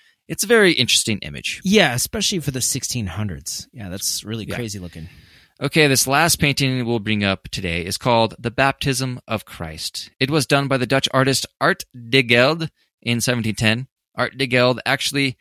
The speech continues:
Speaker 1: had a very close affiliation with one of the most famous Dutch painters in all of history, Rembrandt Harmenzoon van Rijn.
Speaker 2: Oh, oh wow, interesting. You know, Rembrandt became pretty successful in his day, as I'm sure you know,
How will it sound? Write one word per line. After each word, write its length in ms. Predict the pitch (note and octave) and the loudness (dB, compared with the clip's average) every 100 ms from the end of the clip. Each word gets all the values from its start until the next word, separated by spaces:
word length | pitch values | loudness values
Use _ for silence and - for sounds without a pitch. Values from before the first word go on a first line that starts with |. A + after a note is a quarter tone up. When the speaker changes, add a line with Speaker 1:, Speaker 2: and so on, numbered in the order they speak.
| _ | _
Speaker 1:
had 140 | C3+ | -8
a 60 | B2+ | 0
very 140 | C#3 | 0
close 320 | - B2 A#2 | 0 -2 -2
affiliation 640 | - - G#2+ G2+ G2+ - G2+ | -4 -4 0 2 2 0 -4
with 120 | F#2+ | -6
one 120 | G2+ | -4
of 60 | F#2 | -4
the 60 | |
most 380 | F2+ G2 G2 - | -2 -2 -2 -4
famous 260 | F#2+ F2+ F2 | -6 -4 -4
Dutch 240 | F#2 - | -6 -6
painters 400 | F#2 F2 F2+ - - | -8 -8 -8 -10 -12
in 100 | E2+ | -8
all 300 | F#2 F2+ - | -6 -6 -8
of 120 | F2+ - | -14 -14
history, 440 | F2+ - C#2 - _ _ - | -12 -10 -12 -18 _ _ -2
Rembrandt 560 | C3+ E3 E3+ E3 - - - | 0 4 4 4 0 -6 -4
Harmenzoon 800 | A#2 A#2 D3 F3 C#3 D#3+ D#3+ C#3 | 0 4 4 4 4 2 0 -4
van 440 | G#2 B2 C3 A#2+ | 0 2 2 0
Rijn. 340 | G#2 A#2+ G#2+ G#3+ | 4 4 4 2
Speaker 2:
Oh, 320 | G#3+ C3 - - - - | 0 -2 -10 -18 -20 -6
oh 120 | D#3 | -2
wow, 200 | D3+ C#3+ D#3+ | 0 0 0
interesting. 440 | E3+ C#3 - A2 | -2 0 -2 4
You 100 | D#3+ | 6
know, 180 | F#3 E3 | 6 6
Rembrandt 480 | D#3 A3+ G3 D#3+ B2 | 4 4 4 2 0
became 320 | - C#3 A#2+ | -2 -2 0
pretty 200 | D3 A#2+ | -2 -2
successful 680 | - - - C#3 C#3 A#2 G2 | -4 -4 -4 -2 -2 -2 -4
in 80 | |
his 200 | G2 F2+ | -4 -6
day, 420 | F2+ F#2 F#2 A2+ C3 | -6 -6 -4 -6 -8
as 200 | G2 F2+ | -10 -10
I'm 260 | F#2 F#2 G2+ | -10 -12 -14
sure 180 | - B2 | -14 -10
you 100 | C3+ | -10
know, 300 | G#2 E2+ | -10 -10